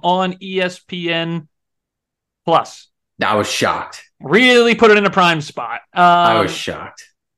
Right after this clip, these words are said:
Speaker 1: I apologize. I like App State in this game, not for any statistical reason other than they've lost nothing but close games.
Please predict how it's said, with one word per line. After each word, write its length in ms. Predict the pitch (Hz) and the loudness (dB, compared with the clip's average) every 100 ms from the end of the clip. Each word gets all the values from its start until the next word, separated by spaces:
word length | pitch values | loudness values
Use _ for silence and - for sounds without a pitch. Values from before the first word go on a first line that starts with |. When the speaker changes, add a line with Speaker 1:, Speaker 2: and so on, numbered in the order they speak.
| _ _ _ - | _ _ _ -4
Speaker 1:
I 180 | 208 254 | 0 0
apologize. 800 | 185 220 226 214 196 170 165 156 | 0 0 0 -2 -2 -2 -4 -6
I 160 | 180 | -8
like 240 | 247 190 170 | -6 -8 -8
App 220 | 165 160 | -12 -12
State 280 | - 170 160 | -10 -10 -8
in 120 | 151 | -8
this 160 | 151 - | -8 -6
game, 340 | 160 233 196 | -6 -4 -2
not 220 | 170 170 | -2 -2
for 120 | 160 | -2
any 180 | 160 190 | -2 -4
statistical 540 | - 147 185 180 175 156 | -8 -4 -4 -4 -10 -6
reason 260 | 180 185 | -6 -2
other 200 | 160 214 | -2 -2
than 400 | 147 151 190 220 _ _ _ _ _ _ | -4 -6 -8 -10 _ _ _ _ _ _
they've 180 | - 285 | -6 -4
lost 360 | 302 254 269 165 | 0 0 -2 -4
nothing 400 | 156 208 240 208 | -4 -4 -4 -6
but 180 | 214 - | -8 -4
close 320 | 180 185 185 | -4 -4 -6
games. 540 | 147 131 - - - | -10 -12 -16 -20 -18